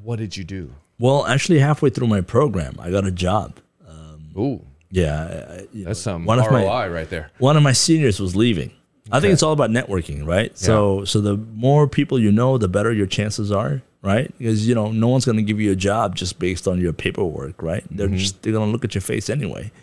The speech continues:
Speaker 2: That's
Speaker 1: Mm-hmm.
Speaker 2: why we have interviews, man.
Speaker 1: Yep. True
Speaker 2: Otherwise,
Speaker 1: that.
Speaker 2: there would be no <laughs> interviews. They'd just be like,
Speaker 1: Exactly.
Speaker 2: "Yeah, I like your paper. You look so great. Let's just put you on." So yeah, I went for an interview, and then they were looking for a person to do certain jobs, like, you know, marketing stuff. I looked at my resume. My background is,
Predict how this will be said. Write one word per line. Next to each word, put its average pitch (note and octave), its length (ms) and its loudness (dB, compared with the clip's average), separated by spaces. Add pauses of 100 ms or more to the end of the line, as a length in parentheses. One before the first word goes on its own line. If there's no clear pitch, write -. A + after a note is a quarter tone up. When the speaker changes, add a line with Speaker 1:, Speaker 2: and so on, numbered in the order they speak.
(180)
Speaker 2:
That's G2 180 0
Speaker 1:
Mm-hmm. A#2 80 2
Speaker 2:
why A#2 80 4
we A#2 140 2
have A#2 160 0
interviews, E2+ 500 -2
man. D#2 240 -8 (100)
Speaker 1:
Yep. F2+ 260 -4 (200)
True G2+ 80 0
Speaker 2:
Otherwise, A#2+ 420 4
Speaker 1:
that. - 40 -18
Speaker 2:
there A2+ 80 4
would A#2 100 0
be A#2 100 4
no A#2+ 140 4
<laughs> D3+ 160 2
interviews. F2+ 420 0
They'd G#2+ 180 -2
just F#2+ 160 -4
be C3 80 4
like, A#2+ 200 2
Speaker 1:
Exactly. F#2 160 -6
Speaker 2:
"Yeah, B3+ 140 4
I E3 260 2
like F#3 220 2
your E3 80 2
paper. F3 280 -2
You D3 160 0
look F3+ 340 -4
so F#3+ 160 0
great. G3 340 -6
Let's D3 220 -6
just - 280 -4
put - 180 -2
you D#3+ 80 2
on." C#3+ 380 -6 (100)
So E3 160 4
yeah, E3 200 4
I C#3+ 220 2
went D3+ 220 4
for D3 120 -2
an A#2 80 0
interview, A#2 480 0
and G#2+ 80 0
then G#2 160 2
they G#2 60 2
were A2 160 2
looking G#2+ 240 0
for G#2 140 0
a F#2 40 0
person G2+ 340 -2
to F2+ 40 2
do F2+ 140 -4
certain F2+ 340 -2
jobs, D#2+ 540 -8
like, F2+ 180 -2
you G2 60 4
know, F2 100 2
marketing F2 460 -2
stuff. - 420 -4 (120)
I G2 100 0
looked G2+ 220 0
at - 40 -6
my G#2 120 0
resume. G#2+ 500 0
My G2 160 2
background B2 460 0
is, - 240 -4